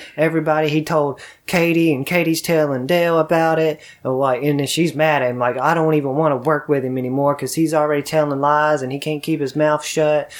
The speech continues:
So now he's sinking my game." So, um, in which Meg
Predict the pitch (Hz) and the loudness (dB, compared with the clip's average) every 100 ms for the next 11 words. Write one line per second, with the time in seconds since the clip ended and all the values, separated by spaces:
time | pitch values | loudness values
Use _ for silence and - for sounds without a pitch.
0 | - - 139 127 143 147 139 - - 165 | -18 -6 -2 0 2 2 0 -2 -2 -2
1 | 147 127 139 147 143 147 147 147 147 - | -2 -2 0 0 0 -2 -2 -4 -10 -16
2 | _ _ _ _ _ - 120 113 113 110 | _ _ _ _ _ -6 -2 0 -2 -6
3 | - _ _ _ _ _ - 113 113 110 | -14 _ _ _ _ _ -6 -2 -2 -4
4 | - - 135 135 156 - 151 156 156 | -8 -6 -2 0 -2 -2 0 2 0